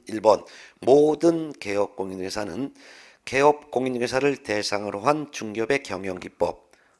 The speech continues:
제공 업무를 할 수가 있다. 맞죠? 일단 법인인 개업 공인중개사는 중개업 외에 여섯 가지 업무를 겸업할 수 있는데 여섯 가지 업무 중에서 개업 공인중개사를 대상으로 한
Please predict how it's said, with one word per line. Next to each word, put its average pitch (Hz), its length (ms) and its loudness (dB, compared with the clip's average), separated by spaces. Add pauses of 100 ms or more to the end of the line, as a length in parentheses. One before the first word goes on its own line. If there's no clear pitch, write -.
(120)
제공 87 300 -8
업무를 90 380 -6
할 147 160 -6
수가 - 420 -4
있다. - 460 -12
맞죠? - 520 -8 (200)
일단 147 380 0 (260)
법인인 151 500 -2
개업 139 360 -8
공인중개사는 127 680 -8
중개업 110 380 -6
외에 90 280 2 (280)
여섯 107 340 -8
가지 123 260 -6
업무를 104 540 -4
겸업할 92 480 -12
수 - 80 -14
있는데 87 340 -8 (240)
여섯 123 280 0
가지 131 240 0
업무 104 260 -6
중에서 101 500 -2 (360)
개업 139 360 -2
공인중개사를 120 640 -6
대상으로 101 560 -6
한 139 180 2